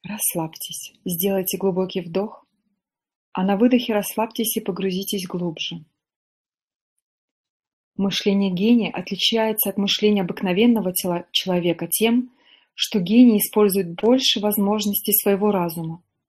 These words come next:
и делают это особым образом.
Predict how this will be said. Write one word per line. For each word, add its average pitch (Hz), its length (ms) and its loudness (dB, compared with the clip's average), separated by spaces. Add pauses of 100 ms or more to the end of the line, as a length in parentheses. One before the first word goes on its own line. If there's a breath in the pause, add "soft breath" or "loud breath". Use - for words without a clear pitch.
(420)
и 208 80 0
делают 202 480 4
это 165 240 -4 (100)
особым 220 840 0
образом. 170 560 0